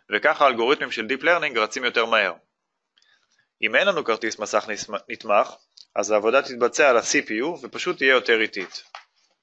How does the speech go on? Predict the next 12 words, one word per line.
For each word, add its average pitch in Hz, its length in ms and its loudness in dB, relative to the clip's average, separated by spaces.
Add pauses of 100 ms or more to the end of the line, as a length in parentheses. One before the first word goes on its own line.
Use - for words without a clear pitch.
(2250)
פרט 175 220 4
לשתי 151 240 0
הדרכים 127 480 2
האלה, 110 420 4 (920)
C - 120 -10 (160)
P - 20 -4
U 120 320 -4 (180)
או 110 80 -6
G 120 260 -8
P 110 140 -6
U - 20 -10
בודד, 139 380 0